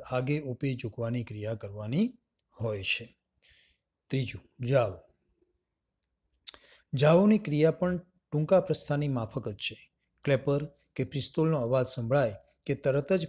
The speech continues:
પાછળનો પગ ઝડપથી આગળ લાવી દોડવાની ક્રિયા કરવાની હોય છે. તેમજ આગળના અન્ય કદમોની સરખામણીમાં પ્રથમ કદમ પ્રમાણમાં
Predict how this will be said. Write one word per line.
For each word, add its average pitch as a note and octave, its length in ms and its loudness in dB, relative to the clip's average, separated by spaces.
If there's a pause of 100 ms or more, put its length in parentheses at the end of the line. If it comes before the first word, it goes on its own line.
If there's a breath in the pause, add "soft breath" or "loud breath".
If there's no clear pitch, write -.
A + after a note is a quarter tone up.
પાછળનો C3+ 420 -2
પગ C3+ 260 -4
ઝડપથી C#3 380 -4
આગળ B2 320 -2
લાવી B2+ 340 0
દોડવાની A2+ 480 -4
ક્રિયા A2+ 280 -6
કરવાની G#2+ 600 -2 (320 soft breath)
હોય G#2 240 -2
છે. - 280 -6 (300)
તેમજ F#3+ 340 2 (300 soft breath)
આગળના D#3 360 2
અન્ય F3+ 360 2
કદમોની B2 520 -4
સરખામણીમાં B2 840 -4 (320 soft breath)
પ્રથમ D#3 280 2
કદમ B2 320 -2 (320)
પ્રમાણમાં A2 540 -2